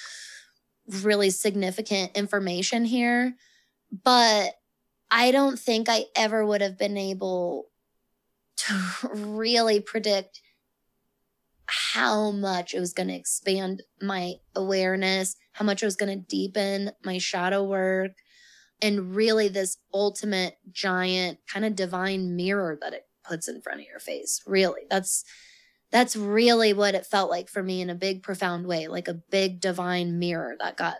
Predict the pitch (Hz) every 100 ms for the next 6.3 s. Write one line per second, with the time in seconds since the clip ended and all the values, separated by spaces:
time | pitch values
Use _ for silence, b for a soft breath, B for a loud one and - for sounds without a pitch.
0 | - 175 170 180 175 170 - - 202 190
1 | 170 156 185 165 - 180 180 170 170 165
2 | - 165 180 170 160 113 - - 180 170
3 | 160 160 165 b b b b b b b
4 | _ - 185 170 - - 220 220 220 214
5 | 190 - 190 196 196 - - 180 180 180
6 | 170 165